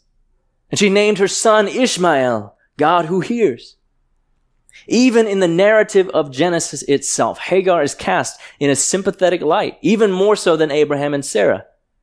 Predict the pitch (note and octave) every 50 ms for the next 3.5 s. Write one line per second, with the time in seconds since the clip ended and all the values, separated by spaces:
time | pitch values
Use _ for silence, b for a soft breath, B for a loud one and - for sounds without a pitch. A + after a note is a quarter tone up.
0 | _ _ _ _ _ _ D3 - G3 F3 D#3 B B B B _ A#2+ B2+ C#3 E3
1 | G3+ A3+ B3+ B3 A3 A#3 A3+ G#3+ - - - E3 D3+ D3+ D3+ D#3 D#3 - B2+ A#2
2 | C3+ C#3+ C#3 C#3 C3+ B2 A#2+ B2 A#2+ A#2+ B2+ B2 C3 D3 C3 G#2+ G#2 C3+ E3 F3+
3 | G3 G#3 - - - F3 E3+ D#3 C3 B2